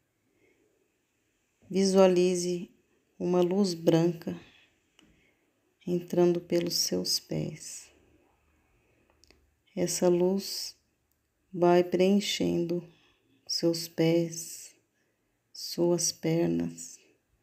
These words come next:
seu quadril, seu abdômen, seu tórax, seus braços, seu pescoço,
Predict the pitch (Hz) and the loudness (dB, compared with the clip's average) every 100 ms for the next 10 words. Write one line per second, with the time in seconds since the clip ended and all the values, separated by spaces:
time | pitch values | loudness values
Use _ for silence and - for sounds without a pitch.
0 | _ _ _ _ _ _ _ - - 175 | _ _ _ _ _ _ _ -8 -2 0
1 | 175 170 160 165 160 165 170 180 165 _ | 0 -4 0 0 2 0 -2 -6 -12 _
2 | _ _ _ - - 165 165 165 156 156 | _ _ _ -16 -8 -4 -2 -2 -4 -4
3 | 156 156 170 170 180 185 _ _ _ _ | -2 0 0 -2 -4 -6 _ _ _ _
4 | _ _ _ _ _ _ _ - 196 202 | _ _ _ _ _ _ _ -10 -6 -6
5 | - 165 160 165 170 160 - - - - | -6 -4 -2 -2 -2 -8 -14 -12 -12 -14
6 | _ _ _ _ _ _ - - - 170 | _ _ _ _ _ _ -20 -18 -6 -2
7 | 165 160 160 156 156 165 165 - - - | -2 -2 -4 0 0 0 -4 -4 -8 -8
8 | - _ _ _ _ _ _ _ _ _ | -10 _ _ _ _ _ _ _ _ _
9 | _ - - 160 165 160 156 - - 160 | _ -14 -8 -8 -6 -6 -6 -6 -6 -4
10 | 170 - - - | -6 -8 -14 -14